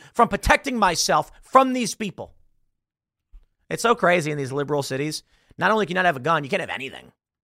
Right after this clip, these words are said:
Like, in Illinois for a while, like, the only legal weapon was a rubber switch. You know what that is? It's a long rubber stick with a ball thing you can whack, <laughs> whack people with. Like, batons are illegal, knives bigger than a certain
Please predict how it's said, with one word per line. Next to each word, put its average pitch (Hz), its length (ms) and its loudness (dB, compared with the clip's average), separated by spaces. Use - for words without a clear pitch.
Like, 135 120 -2
in 156 80 -6
Illinois 160 500 2
for 147 160 -4
a 135 80 0
while, 131 340 4
like, 123 120 -2
the 143 100 -8
only 156 280 -4
legal 139 360 -4
weapon 151 340 -4
was 127 120 -6
a 113 80 -6
rubber 123 240 -4
switch. - 640 -8
You 147 60 -10
know 127 100 -4
what 131 60 -2
that 156 80 -4
is? 175 200 -12
It's 147 200 -8
a 139 160 -2
long 143 500 0
rubber 143 300 0
stick - 260 -8
with 139 100 -6
a 127 40 -8
ball 135 260 2
thing 143 160 -8
you 117 60 -12
can 101 180 -12
whack, 151 160 -6
<laughs> - 40 -20
whack - 340 -6
people - 420 -4
with. - 180 -2
Like, - 180 4
batons 240 520 4
are 226 80 2
illegal, 214 540 -4
knives 190 400 0
bigger 202 200 -2
than 190 100 -2
a 185 40 0
certain 165 480 -2